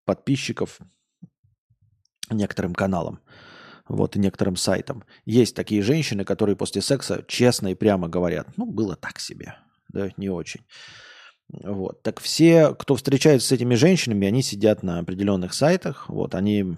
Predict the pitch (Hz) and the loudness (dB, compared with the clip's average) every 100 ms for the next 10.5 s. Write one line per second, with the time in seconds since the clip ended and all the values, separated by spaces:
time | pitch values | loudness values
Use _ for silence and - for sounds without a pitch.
0 | - 95 - 104 - - 90 95 101 98 | -8 -8 -2 -4 -4 -4 -4 0 0 0
1 | 82 87 92 123 147 135 120 - _ - | -2 -4 2 4 4 2 -2 -4 _ -2
2 | 92 92 82 90 - - 101 135 123 104 | 0 0 -2 -10 -12 0 6 6 6 0
3 | 90 90 101 123 107 98 92 - _ - | -4 -2 0 0 0 -6 -10 -14 _ -20
4 | - - - 92 117 104 101 - 92 101 | -20 -20 -12 0 0 0 -6 -4 -2 -2
5 | 92 85 - 101 90 90 87 _ - - | -2 -6 -2 -2 0 -4 -6 _ -20 -20
6 | _ - 113 98 107 98 92 90 - 95 | _ 0 2 2 2 2 0 -6 -4 -2
7 | 95 95 - 92 87 92 - 92 - - | -2 -4 -4 -4 -4 -6 -6 -8 -8 -10
8 | - 113 131 139 - 147 147 95 - - | -2 0 2 0 -2 0 0 0 -6 -10
9 | _ _ _ - - - - - _ _ | _ _ _ -20 -20 -20 -20 -20 _ _
10 | 117 139 123 - | -2 2 2 -2